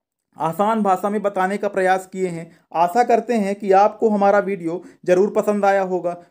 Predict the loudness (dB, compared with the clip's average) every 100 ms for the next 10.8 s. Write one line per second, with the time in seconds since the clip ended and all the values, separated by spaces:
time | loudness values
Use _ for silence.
0 | _ -10 -2 0 0 -2 2 2 2 -2
1 | -2 -2 0 -2 -6 -12 _ 2 2 2
2 | -2 0 2 0 2 2 2 -2 2 2
3 | 2 -2 0 0 0 -6 -2 0 2 2
4 | 4 4 2 -2 -2 -6 -8 0 0 2
5 | 2 2 0 2 2 2 -2 0 2 2
6 | 2 0 2 -2 0 4 6 4 2 -2
7 | -6 -18 _ 2 2 2 2 0 -2 -8
8 | -6 0 0 2 0 2 2 2 0 2
9 | 2 4 0 0 -2 0 0 0 -2 2
10 | 2 2 0 -2 -2 -4 -4 -4